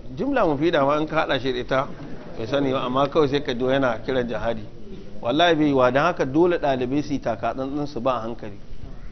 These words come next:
To wanda ya zo da maganan jihadi ku natsu, ku kalli farkon abin da kuma aƙibarsa, don kullum ba wanda ake kaiwa a baro irin samari. An gane? Wuqu'un naskhi, wato aukuwan nasiku da mansuku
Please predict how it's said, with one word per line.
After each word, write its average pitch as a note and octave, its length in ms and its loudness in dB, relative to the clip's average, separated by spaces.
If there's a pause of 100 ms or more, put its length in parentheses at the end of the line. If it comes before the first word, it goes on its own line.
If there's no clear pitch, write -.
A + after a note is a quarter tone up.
To D3 80 2
wanda F3+ 220 4
ya D#3+ 160 6
zo D#3+ 180 6
da D3+ 120 6
maganan C3+ 440 2
jihadi B2 460 2
ku A#2 80 -6
natsu, A2 340 -6 (1080)
ku A#2+ 100 -4
kalli C3 300 0
farkon D#3 380 0
abin C3+ 260 -2
da A#2+ 80 -4
kuma A#2+ 320 -2
aƙibarsa, B2+ 460 -4
don D3 160 0
kullum F#3+ 340 2
ba F3+ 120 8
wanda E3+ 260 4
ake D3 260 0
kaiwa C#3 320 2
a A#2+ 80 0
baro A#2+ 260 0
irin C3 160 -2
samari. F#2+ 340 -6 (880)
An C#3 160 2
gane? E3 280 4 (720)
Wuqu'un E3 520 4
naskhi, D#3+ 380 -2 (140)
wato C3+ 360 2
aukuwan F3+ 680 2
nasiku F#3+ 760 2
da C#3 100 4
mansuku C3+ 480 -2